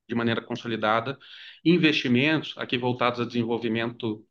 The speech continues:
né, de ferramentais, adequações de linha, assim por diante, na ordem de dezesseis milhões de reais. Quando nós vamos pra dois mil e vinte e três, os investimentos, eh, se mantêm na casa de vinte e três milhões e o custo, eh, fica na ordem de sessenta e três milhões. Então, essa é a nossa projeção,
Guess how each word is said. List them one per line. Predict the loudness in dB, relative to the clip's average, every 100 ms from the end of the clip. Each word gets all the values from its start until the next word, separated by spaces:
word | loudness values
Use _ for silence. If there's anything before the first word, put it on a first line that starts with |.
| -12
né, | -8
de | -8
ferramentais, | -6 -2 0 -2 -2 2 2 2 0 -2
adequações | -4 -4 -4 -2 -2
de | -2
linha, | 2 4 6 4 0
assim | -8
por | -10
diante, | -8 -6 -6 -8 -4
na | -2
ordem | 0 0
de | -4
dezesseis | -6 -8 -6 -6 -4
milhões | -4 -4
de | -6
reais. | -8 -10 -14 -20 _ _ _ _ _ _ _ _
Quando | 6 6
nós | 6
vamos | 2 0
pra | -2
dois | 2 2
mil | 2
e | 2
vinte | 0 -2
e |
três, | 0 0 0 -2
os | -6 -6 -2
investimentos, | 0 0 0 0 0 0 -6 -4
eh, | -2 -2
se | -2 0
mantêm | 2 2
na | 0
casa | 0 0
de |
vinte | 2 2 0
e | -2
três | -4 -2
milhões | -2 -2 -4 -6 -10 _ _ _ _ _ _ _ _
e | 2 4 6
o | 4 2
custo, | 2 2 2 -2 -2 0
eh, | 2 2
fica | 2 0 2
na | 2
ordem | 4 2 0
de |
sessenta | -2 -4 -4 -4
e | -4
três | -2 -2 2
milhões. | 0 0 -4 -10 -18 -6
Então, | -4 0
essa | 2 2 2 0
é |
a |
nossa | 0 -2 -4
projeção, | -2 -2 -2 -4 -6 -6 -8